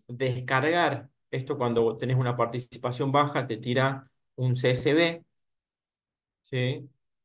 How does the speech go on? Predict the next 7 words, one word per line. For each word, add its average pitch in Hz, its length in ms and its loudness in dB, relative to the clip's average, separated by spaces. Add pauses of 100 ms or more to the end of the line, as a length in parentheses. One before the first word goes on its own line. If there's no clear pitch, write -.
(220)
Entonces, 120 600 2
descargas 123 840 2
ese 123 320 -4
archivo 127 720 2
C 123 400 -2
S 123 320 -2
V, 208 280 0